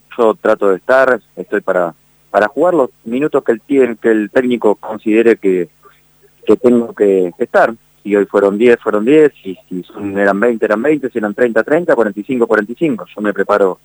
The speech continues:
cada día para, para, para tratar de, de jugar, de estar bien, de, de poder aportar, eh, cuando, cuando me toque. Eh,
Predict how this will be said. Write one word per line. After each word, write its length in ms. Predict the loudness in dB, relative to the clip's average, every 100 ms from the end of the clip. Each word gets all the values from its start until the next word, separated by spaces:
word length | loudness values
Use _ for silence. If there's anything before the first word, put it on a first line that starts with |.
| _ _ _ _ _ _
cada 280 | 0 2 2
día 260 | 2 0
para, 400 | 2 2 2 0 -4 _ _ _ _ _ _
para, 480 | -10 0 2 2 0
para 240 | -2 0
tratar 300 | 0 0 2
de, 340 | 2 2 2 -2
de 140 | -4
jugar, 400 | -2 2 2 2
de 80 | 0
estar 240 | 0 0
bien, 320 | 2 2 2
de, 180 | 0 0
de 140 | 0 0
poder 240 | 2 2
aportar, 480 | 2 -2 0 0 0 -2
eh, 260 | -2 -4 -4
cuando, 580 | -2 -2 -2 -2 -4 -6
cuando 240 | -4 -2 0
me 100 | 2
toque. 340 | 0 0 -4 -6 -8
Eh, 880 | -2 0 2 2 2 2 2 0 -2